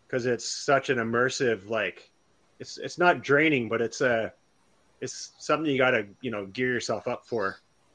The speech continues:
And if I only have, like, twenty minutes to spare, I'm gonna listen to one Electric Wizard song and then flip to something else. So, um, but I find with their later stuff, you can get two or three songs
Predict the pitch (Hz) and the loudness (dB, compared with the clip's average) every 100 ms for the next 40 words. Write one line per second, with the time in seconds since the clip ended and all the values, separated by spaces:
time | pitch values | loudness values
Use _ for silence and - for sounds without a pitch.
0 | - 127 117 135 143 143 110 131 147 143 | -6 -4 2 4 4 2 6 8 8 6
1 | 120 117 107 - _ _ - - 117 110 | 2 0 -2 -6 _ _ -16 -8 -6 -4
2 | 113 120 - 117 - 110 107 104 107 _ | -6 -6 -10 -12 -6 0 0 0 -4 _
3 | _ - _ _ _ - 120 120 120 - | _ -20 _ _ _ -8 -4 -2 -2 -2
4 | 113 120 123 123 117 113 113 117 107 104 | 0 2 2 2 0 -2 -4 -6 -4 -4
5 | 123 110 107 104 101 - 120 - 110 95 | -4 -4 -4 -6 -8 -8 -10 -10 -12 -10
6 | 101 87 - - 98 92 _ _ _ _ | -10 -10 -12 -8 -8 -8 _ _ _ _
7 | _ _ - 113 113 113 110 104 92 _ | _ _ -6 0 0 0 -4 -8 -14 _
8 | _ - - _ - 143 139 147 151 151 | _ -20 -20 _ 10 12 12 10 8 8
9 | 135 147 131 135 151 147 143 120 - 135 | 4 6 10 10 8 6 6 6 4 -4
10 | 123 127 123 120 - 127 117 131 127 143 | -4 0 2 2 0 0 0 -2 0 2
11 | 127 127 127 117 - - | 2 2 -4 -8 -16 -20